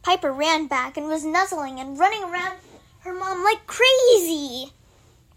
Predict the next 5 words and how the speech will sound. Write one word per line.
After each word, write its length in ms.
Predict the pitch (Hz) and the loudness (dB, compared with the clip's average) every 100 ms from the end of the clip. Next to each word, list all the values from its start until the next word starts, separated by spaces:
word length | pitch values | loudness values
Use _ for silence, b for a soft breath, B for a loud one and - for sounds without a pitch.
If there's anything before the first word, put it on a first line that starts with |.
| _ _ - b b b b b b | _ _ -20 b b b b b b
Piper 400 | 453 494 359 311 | 2 2 2 -4
picked 480 | - 508 - 339 - | -2 -2 -2 -14 0
big 300 | 622 698 349 | 4 4 0
seashells 640 | - 349 311 311 262 247 | -6 -4 -4 -2 -2 -2
than 120 | 330 | -6